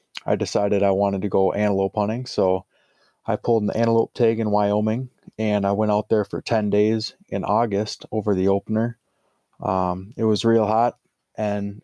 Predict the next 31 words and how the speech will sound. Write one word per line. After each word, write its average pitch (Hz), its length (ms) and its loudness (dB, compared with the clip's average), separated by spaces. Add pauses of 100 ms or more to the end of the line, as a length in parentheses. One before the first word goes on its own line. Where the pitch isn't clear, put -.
the 131 200 -4
weather 135 260 4
was 123 140 0
a 117 40 -4
little 120 140 0
variable, 117 440 2
I 98 120 2
guess. 104 320 -2
It 104 40 -2
w-, - 180 -6 (100)
got 110 140 2
up 104 120 -4
to 107 100 0
a 90 40 -2
hundred 117 240 0
and 104 120 -2
three 113 160 2
degrees 110 400 2
one 107 220 2
day, 110 260 2 (720)
um, 95 520 0 (260)
and 104 200 2
then 98 460 2 (520)
it 101 300 0 (380)
changed 113 520 0
into 107 240 2
about 101 280 0
forty-five 107 920 0 (260)
two 120 140 0
days 107 260 2
later. 120 480 0